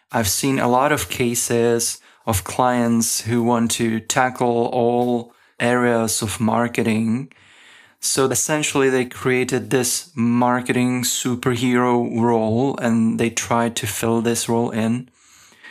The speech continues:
And it often didn't work because a marketing superhero could exist, but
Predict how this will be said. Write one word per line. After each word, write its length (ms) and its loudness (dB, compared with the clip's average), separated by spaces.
And 240 0
it 140 0
often 400 0
didn't 300 2
work 360 2
because 720 -2
a 60 0
marketing 480 0
superhero 960 0
could 340 -2
exist, 840 -2
but 320 0